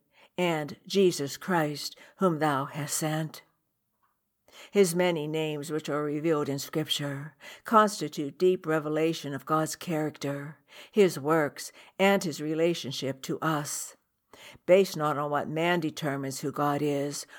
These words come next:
or who he thinks he should be, but on the true knowledge of him as revealed by his word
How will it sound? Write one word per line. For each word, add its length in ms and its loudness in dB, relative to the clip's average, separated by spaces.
or 140 6
who 180 0
he 300 2
thinks 460 -4
he 120 0
should 260 -6
be, 560 -2
but 140 8
on 180 8
the 120 2
true 300 4
knowledge 520 2
of 140 -6
him 440 -6
as 220 6
revealed 480 2
by 260 6
his 240 -2
word 480 -2